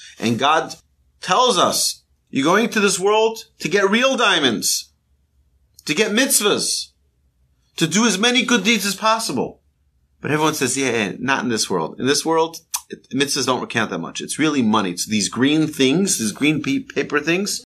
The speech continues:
That's what really counts, right?" So people run their whole lives after this green thing. And when they're actually coming back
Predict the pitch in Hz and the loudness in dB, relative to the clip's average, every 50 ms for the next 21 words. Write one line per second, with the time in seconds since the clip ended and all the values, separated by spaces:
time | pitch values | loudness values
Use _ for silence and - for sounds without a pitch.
0 | _ _ _ _ _ _ _ _ _ _ _ - 185 220 214 208 208 180 170 165 | _ _ _ _ _ _ _ _ _ _ _ -2 0 0 0 2 0 2 2 2
1 | 160 160 156 139 - - 123 104 80 64 - - - - 107 110 127 151 147 - | 2 2 2 0 0 0 0 0 0 -2 -6 -10 -4 -2 0 0 0 0 -2 -4
2 | 135 120 - 175 170 - 147 139 131 143 151 151 156 139 117 113 - - 170 185 | -6 -6 -6 -8 -8 -4 -4 -2 0 0 -2 0 -2 -2 -4 -2 -2 -2 0 0
3 | 185 165 160 151 143 131 110 104 101 - 127 135 135 131 - 139 123 120 110 - | 0 0 0 0 2 2 0 -2 -2 -2 -2 -2 -2 -2 -4 -4 -4 -4 -4 -2
4 | - 123 123 123 117 107 110 104 104 120 123 - - - - - 143 160 165 156 | -2 -2 0 0 -2 -2 -4 -4 -4 -6 -8 -10 -14 -10 -4 -2 0 2 2 2
5 | 151 156 175 185 185 - 170 165 - - 185 185 202 196 180 160 175 190 214 202 | 2 2 2 0 0 0 -2 -2 0 0 0 2 2 0 0 2 2 2 2 2
6 | 160 131 123 - - - | 2 0 -2 -4 -8 -16